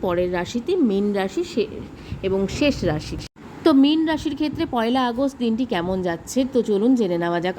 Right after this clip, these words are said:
আজ মীন রাশির জাতকদের পুরনো স্মৃতিতে ডুবে যাওয়ার দিন এবং আজ আপনার পুরনো বন্ধুর কথা মনে পড়তে পারে। আপনি একটি বন্ধুত্ব বা বন্ধুর সাথে কিন্তু আজকে, আহ,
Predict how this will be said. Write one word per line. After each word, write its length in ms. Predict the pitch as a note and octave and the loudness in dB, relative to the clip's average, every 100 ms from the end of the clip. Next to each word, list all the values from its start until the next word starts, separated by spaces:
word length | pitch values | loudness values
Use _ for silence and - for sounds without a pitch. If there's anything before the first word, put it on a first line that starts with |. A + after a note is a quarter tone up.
| - | -2
আজ 200 | C4+ C4 | 0 2
মীন 280 | A#3+ C#4+ | 4 4
রাশির 280 | C#4+ C#4 C#4+ | 2 0 -2
জাতকদের 460 | A#3+ - A#3 A3+ C#4 - - | -2 0 -2 0 -4 -6 -6
পুরনো 540 | A3+ B3 C4+ C4+ D4+ D4+ - - | 0 4 4 2 0 -2 -12 -18
স্মৃতিতে 460 | - C4+ C#4+ C#4 | -2 0 0 -2
ডুবে 320 | C#4+ A#3+ A3+ B3+ | -2 -2 -2 2
যাওয়ার 380 | A#3 A3+ G#3+ | 2 2 0
দিন 180 | F#3+ C4 B3+ | -2 -2 -2
এবং 220 | G3 G#3 - | -4 -4 -2
আজ 280 | A3 C4+ C4+ | -2 -2 -6
আপনার 420 | G3+ G#3 - C#4 C#4 | -8 -8 -4 -4 -2
পুরনো 320 | A#3 A#3 A#3+ | 2 2 4
বন্ধুর 500 | C4 G#3+ A3 A#3 D4 D4 | 2 2 2 2 0 0
কথা 280 | A#3 C4 C4+ - - | 0 0 -2 -8 -6
মনে 320 | A3 A3+ B3+ D4 - - | 0 4 4 0 -6 0
পড়তে 300 | A3+ A3 C4+ | 0 2 0
পারে। 340 | C4+ C4 D4+ - - | 2 0 -2 -6 -4
আপনি 380 | G#3 - C#4+ D#4 - | -4 0 2 2 0
একটি 300 | G#3+ - B3 | -4 0 -2
বন্ধুত্ব 800 | G3+ A#3 C4 D#4+ - - D#4+ D#4 G#3+ | 2 4 4 2 -4 -4 -2 -2 -4
বা 280 | G3+ G#3 G#3 G3+ | 0 0 0 0
বন্ধুর 340 | F#3+ A3+ B3 D#4+ | 0 2 2 0
সাথে 300 | - C4+ C4+ | -2 -4 -2
কিন্তু 300 | C4 B3+ B3+ | 0 0 0
আজকে, 300 | A3 - C4+ | -4 -2 -4
আহ, 500 | C4 - - - | -4 -16 -16 -4